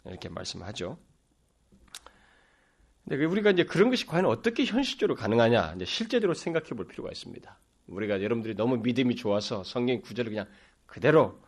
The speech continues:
아, 믿는, 네, 이런 현상이 생길지 모르겠는데, 그러나 병-, 명확하게 알고 믿으면 그것이 더 선명하면 선명할수록, 또 그래서 그것이 자신의 경험과 삶 속에서 이게 분명히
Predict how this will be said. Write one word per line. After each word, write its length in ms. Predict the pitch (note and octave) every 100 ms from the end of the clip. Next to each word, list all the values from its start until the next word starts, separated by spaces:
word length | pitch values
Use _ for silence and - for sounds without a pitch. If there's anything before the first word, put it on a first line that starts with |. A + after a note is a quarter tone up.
| _ _
아, 140 | F2
믿는, 680 | E2+ G2 G2+ G#2 G2+ F#2 D#2+
네, 140 | E2+ E2+
이런 320 | F2+ G2 F#2+
현상이 400 | G2 G#2+ B2 F2+
생길지 360 | F2+ A2 F#2+ G2
모르겠는데, 640 | D#2+ D#2+ F#2 F2 D#2 E3 _ _ _ _ -
그러나 240 | A#2 A2
병-, 280 | - G2+ C3 -
명확하게 400 | B2 E3+ - -
알고 460 | F#2+ A2 D3+ F#3+
믿으면 580 | G#3 A2 F#2 G2 B2 D#2 - _ _ - _ _
그것이 340 | - B2 C3+ C3
더 220 | A#2 D3
선명하면 640 | - F#3 G3+ G3+ E3+ F3+
선명할수록, 880 | E3 C3+ C#3 A#2+ F#2 - F2 A#2+ - _ _ _ -
또 120 | G#2
그래서 260 | A2 G#2+ G#2 - _
그것이 480 | - C#3 D3+ - - _
자신의 540 | - - - E3 E3 D#3+
경험과 760 | B2 C#3 E3 E3 E3 F3+ F3+ -
삶 300 | - - F3+
속에서 420 | G3+ G#3 F#3+ F#3 F#3
이게 220 | E3+ F3 - -
분명히 600 | - E3 A3 A3+ F3+